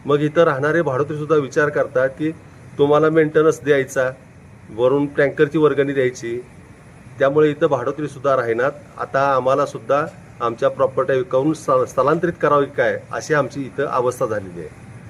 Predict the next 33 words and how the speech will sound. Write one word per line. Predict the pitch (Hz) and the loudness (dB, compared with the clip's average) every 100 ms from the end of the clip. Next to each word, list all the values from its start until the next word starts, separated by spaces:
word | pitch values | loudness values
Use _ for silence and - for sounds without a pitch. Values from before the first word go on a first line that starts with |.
| - - | -20 -4
त्यामुळे | 123 127 | 0 0
प्राधिकरणाने | 135 135 117 139 147 135 147 151 151 | 0 0 0 -2 -2 2 2 2 0
किंवा | 151 120 117 | 0 0 0
ग्रामपंचायत | 113 139 151 165 156 175 165 | 2 0 2 0 2 2 2
संभाजीनगर | 165 151 135 135 135 127 123 127 | 0 -2 0 0 0 -2 0 0
यांनीसुद्धा | 110 110 139 147 147 | 0 -6 -8 -4 -2
या | 135 | 0
गोष्टीचा | 131 113 120 | 0 -4 -2
विचार | 127 117 151 147 | -2 0 0 0
करावा | 135 107 95 92 - - - - - - - - | 0 -2 -4 -6 -12 -20 -20 -20 -20 -20 -20 -8
आणि | 107 127 | -2 2
आम्हाला | 127 117 127 131 135 - - - - - | 2 2 2 2 2 0 -8 -20 -20 -6
पाणी | - 123 127 | -2 0 -2
पुरवठा | 135 120 120 131 | -2 -2 0 0
व्यवस्थित | 120 110 - 123 | 0 -4 -6 -4
करण्याची | 123 107 110 110 | -4 -2 -4 -6
त्यांनी | 131 123 113 | -10 -10 -8
माग-, | 127 120 117 - | -4 -2 -2 -6
आम-, | 113 117 | -6 -4
आमची | 113 117 147 | -4 -4 -6
एक | 151 | -2
मागणी | 156 143 151 170 | 0 0 0 0
आहे | 110 95 - - - - - - | -2 -6 -16 -20 -20 -20 -20 -12
की | 135 | -2
आज | 123 151 151 | 0 2 0
जर | 170 156 | -2 -2
फेब्रुवारी | 131 139 175 185 | -4 2 2 4
महिन्यामध्ये | 180 175 175 185 | 2 2 0 -2
तुमची | 180 165 175 | -2 -4 -2
जर | 180 | -2
ही | 160 | 2
अवस्था | 165 151 151 156 | 2 0 -2 -2
असेल, | 127 135 101 | 0 -2 -6